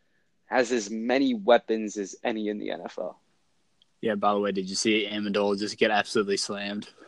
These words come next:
Speaker 2: <laughs> yesterday?
Speaker 1: Hate to see
Speaker 2: Love
Speaker 1: it.
Speaker 2: to see it.
Speaker 1: No.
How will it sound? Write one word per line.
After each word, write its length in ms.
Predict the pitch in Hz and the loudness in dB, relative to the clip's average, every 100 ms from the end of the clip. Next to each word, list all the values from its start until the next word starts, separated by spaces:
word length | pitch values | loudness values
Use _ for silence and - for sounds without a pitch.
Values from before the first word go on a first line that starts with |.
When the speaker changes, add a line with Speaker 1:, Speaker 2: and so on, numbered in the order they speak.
| - | -20
Speaker 2:
<laughs> 300 | - _ - | -20 _ -10
yesterday? 520 | 113 - 113 110 107 - _ _ _ _ _ - _ - | -8 -2 2 2 2 -6 _ _ _ _ _ -20 _ 0
Speaker 1:
Hate 240 | 131 120 | 2 2
to 80 | 117 | 2
see 120 | 110 | 6
Speaker 2:
Love 100 | 104 | 6
Speaker 1:
it. 40 | 95 | 4
Speaker 2:
to 60 | |
see 180 | - 101 | 0 -2
it. 140 | 98 - _ - _ _ _ _ _ _ _ _ _ _ _ - | -4 -8 _ -20 _ _ _ _ _ _ _ _ _ _ _ 6
Speaker 1:
No. 340 | 143 127 107 | 10 12 10